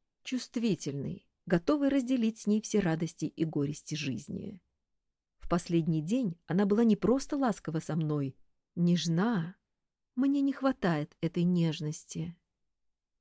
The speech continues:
Через несколько страниц тон менялся разительно. Она не приходит.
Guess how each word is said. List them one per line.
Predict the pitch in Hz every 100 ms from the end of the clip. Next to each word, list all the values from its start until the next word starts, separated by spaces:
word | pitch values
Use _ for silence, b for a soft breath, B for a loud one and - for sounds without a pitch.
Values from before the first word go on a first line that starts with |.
| _ _ _
Через | - 247 240
несколько | 370 415 185 -
страниц | 175 - 185 240 359 - - -
тон | 202 285 320
менялся | 339 180 175 - 196
разительно. | 208 170 151 - 147 147 151 156 _ _ _ _ _ _ _ _ _ -
Она | 143 143
не | 156
приходит. | 156 - - 330 156 135